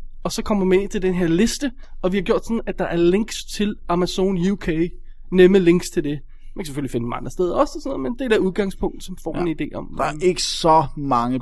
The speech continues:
Speaker 2: boghandlere herhjemme, der har dem på hylden.
Speaker 1: <clears throat> Nej.
Speaker 2: Det er, og du, man kan med god, øh, vilje spare en masse penge ved at gøre det ordentligt.
Speaker 1: Ja, det må vi nok igennem.
Speaker 2: Især
Speaker 1: Det må vi.
Speaker 2: faglitteratur er, er der store besparelser på.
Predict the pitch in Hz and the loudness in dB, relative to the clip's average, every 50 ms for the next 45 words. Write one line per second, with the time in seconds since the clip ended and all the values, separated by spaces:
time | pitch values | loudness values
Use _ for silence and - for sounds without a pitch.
0 | - - 143 131 123 131 127 120 117 117 117 117 110 107 104 104 107 104 107 107 | 2 4 4 4 4 2 0 0 -2 -2 -4 -4 -4 -6 -6 -6 -6 -6 -4 0
1 | - 220 208 175 - 113 110 - 101 98 98 - - - 135 - - - - - | 2 2 2 2 0 -2 -4 -4 -6 -8 -10 -8 -6 -8 -8 -8 -10 -14 -16 -8
2 | - 147 139 135 131 110 101 123 131 - 143 127 - - - - 143 131 131 139 | -2 2 4 4 4 4 4 0 -2 -2 -4 -6 -6 -8 -10 -12 -10 -8 -4 -2
3 | 139 131 120 135 135 127 131 120 - 147 139 131 127 117 107 - 127 123 123 120 | -2 0 0 0 0 2 0 0 0 0 0 0 -2 -4 -6 -6 -6 -4 -4 -4
4 | 117 117 117 117 110 - - - - - - - - - - 120 135 139 131 127 | -4 -4 -6 -6 -8 -10 -12 -12 -12 -12 -12 -12 -12 -12 -12 -6 -2 0 2 2
5 | 127 123 113 - - 113 110 113 113 117 117 113 104 - - 120 113 117 113 113 | 2 2 0 0 0 0 0 0 0 0 0 0 -2 -2 0 0 2 2 0 0
6 | - 131 131 127 113 - 95 98 98 104 101 101 - - 147 - - - - - | -2 0 2 2 2 2 0 -4 -4 -4 -4 -6 -2 -2 -2 -2 -2 -4 -4 -4
7 | 165 151 147 143 139 139 165 196 - - - - - - - - - - - - | -4 -2 -2 -2 -4 -4 -4 -4 -4 -6 -6 -6 -6 -8 -8 -10 -10 -8 -8 -2
8 | - 143 123 - - 120 113 113 117 120 120 120 120 117 - 139 127 110 87 76 | 0 0 0 2 0 0 2 2 2 2 2 0 0 -2 -2 -2 -2 -2 -2 -2
9 | 104 110 107 104 104 104 - - - - - - - - - - - - - - | -4 -4 -2 -2 -2 -4 -4 -6 -8 -8 -8 -8 -8 -8 -8 -8 -8 -8 -8 -6
10 | 110 113 120 - - 127 117 113 110 117 - - 73 64 - - 117 - - - | -6 -4 -4 -4 -2 -2 -2 -2 -2 -2 -4 -4 -4 -4 -4 -6 -6 -6 -6 -6
11 | 104 | -6